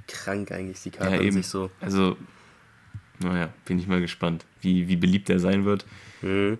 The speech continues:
Speaker 2: Ähm, ja, Mondi war ja auch bei uns im Totti drin. Insigne, ja, durch die M vielleicht. Ähm, ja, gut. Er hat ja jetzt auch, hab ich gesehen, auf Instagram, ähm, ist er jetzt mit Maradona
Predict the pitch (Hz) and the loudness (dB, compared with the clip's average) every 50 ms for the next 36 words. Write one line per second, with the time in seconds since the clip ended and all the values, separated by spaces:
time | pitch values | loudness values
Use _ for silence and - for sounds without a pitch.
0 | - _ - - - 92 90 87 87 87 87 87 87 90 - _ _ _ _ - | -6 _ -20 -12 -8 -6 -6 -4 -4 -4 -6 -6 -6 -8 -12 _ _ _ _ -10
1 | 87 87 85 82 85 85 87 87 82 - 101 101 104 101 104 110 110 92 87 90 | -6 -2 -2 0 0 0 0 0 0 2 2 2 2 2 -2 -2 -4 -2 -2 -2
2 | 95 - - - 98 95 - 95 90 - 92 95 95 98 95 - - - - - | -2 -2 -2 -2 -2 -2 -2 -2 -4 -2 -4 -4 -2 -4 -4 -6 -8 -14 -16 -14
3 | - - - - 95 87 - - 110 107 117 120 117 107 101 98 92 92 98 104 | -16 -8 -2 2 2 2 4 4 6 6 8 8 8 8 8 8 6 6 6 6
4 | 107 101 110 104 - - 110 98 - 78 95 117 117 117 117 113 104 - - 107 | 4 4 4 2 2 4 2 4 6 6 6 6 6 6 6 4 2 0 0 2
5 | 101 104 104 110 110 113 113 113 - - - - - - 90 92 92 95 95 92 | 2 4 4 4 4 4 4 2 -2 -6 -8 -8 -4 -2 0 2 2 4 4 2
6 | 92 90 90 - - - _ _ _ _ _ _ - - - - - _ _ _ | 2 0 -2 -6 -16 -20 _ _ _ _ _ _ -20 -20 -20 -20 -20 _ _ _
7 | _ _ _ _ - - 80 80 82 87 90 92 90 90 82 - - - 98 - | _ _ _ _ -14 -10 -6 0 2 2 4 4 2 0 -2 -4 -2 -2 -2 -2
8 | - - - 117 - - - 92 110 120 135 123 117 110 - - 113 113 110 113 | -4 -10 -14 -14 -10 -4 -4 -2 0 2 4 4 4 4 2 2 2 2 2 0
9 | 104 110 107 - 98 95 101 104 107 107 104 101 98 - 101 110 - - 104 101 | -2 -2 -2 -2 0 2 2 4 4 4 2 2 0 0 -2 -2 -2 -2 -2 0
10 | 104 98 104 107 104 - 95 95 95 92 95 95 - - - - 98 98 92 - | 2 2 2 2 0 2 2 2 2 4 2 2 0 -2 -2 0 0 0 0 0
11 | - 95 98 101 98 98 95 90 95 98 104 104 104 101 101 110 | -2 0 2 2 4 4 4 4 6 6 6 4 4 4 2 0